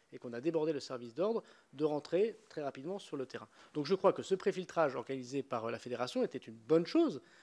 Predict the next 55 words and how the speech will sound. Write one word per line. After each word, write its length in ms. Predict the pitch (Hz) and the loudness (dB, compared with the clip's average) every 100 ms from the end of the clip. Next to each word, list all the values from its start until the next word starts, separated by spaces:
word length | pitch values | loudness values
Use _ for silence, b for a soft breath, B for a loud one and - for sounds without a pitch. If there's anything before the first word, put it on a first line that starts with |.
| b | b
On 80 | 110 | -12
verra 200 | 117 127 | -6 -6
le 80 | 117 | -6
retour 260 | 117 127 | -8 -10
d'expérience, 640 | 113 107 - 113 214 302 - | -12 -10 -8 -2 0 0 -2
il 80 | |
a 40 | 113 | -4
marché 300 | 127 170 202 | -2 -2 -2
pour 100 | 139 | -2
la 40 | |
Coupe 120 | 127 | -4
de 80 | 120 | -10
France 380 | - 175 277 - b b | -6 -2 -2 -4 b b
et 100 | 131 | 0
il 80 | 151 | 4
a 80 | 226 | 6
permis 360 | 220 156 160 247 | 6 4 2 0
de 120 | 135 | -2
se 120 | - | 0
rendre 260 | 156 147 - | 2 0 -2
compte 140 | 233 | -2
des 80 | 147 | -4
difficultés 500 | 123 - 120 123 196 | -8 -14 -12 -10 -8
que 100 | 131 | -8
nous 100 | 117 | -8
avons 200 | 110 110 | -6 0
eues, 180 | 226 262 B B B - | 0 -2 B B B -10
mais, 400 | 123 143 226 240 143 | 2 6 6 6 0
euh, 140 | 123 | -4
c'était 240 | - 131 | -4 0
la 80 | 180 | 0
deuxième 220 | 135 131 | 0 -4
fois 120 | 127 202 | -4 -6
que 60 | |
c'était 140 | - 156 | -6 -10
utilisé. 260 | 120 110 _ _ - | -10 -14 _ _ -2
Les 200 | 160 202 | 2 4
arrêtés 360 | 196 196 208 | 4 2 0
pris 160 | - 170 | 0 -4
par 140 | 131 | -2
le 80 | 117 | -4
préfet 260 | - 127 123 | -4 -8 -8
de 60 | |
police, 400 | - 220 269 - B B B B - | -4 -2 -2 -4 B B B B -8
euh, 160 | 143 - | -8 -6
sont 240 | - 170 | -2 0
des 160 | 156 147 | 0 0
arrêtés 340 | 156 147 147 | -2 0 -2
qu'il 180 | - 123 | -4 -12
fait 140 | 127 | -6
de 140 | 120 190 | 0 2
temps 220 | 196 175 | 2 0
en 80 | 170 | -2
temps, 260 | 170 151 b b b - | -4 -4 b b b -12
euh, 240 | 135 120 | -6 -4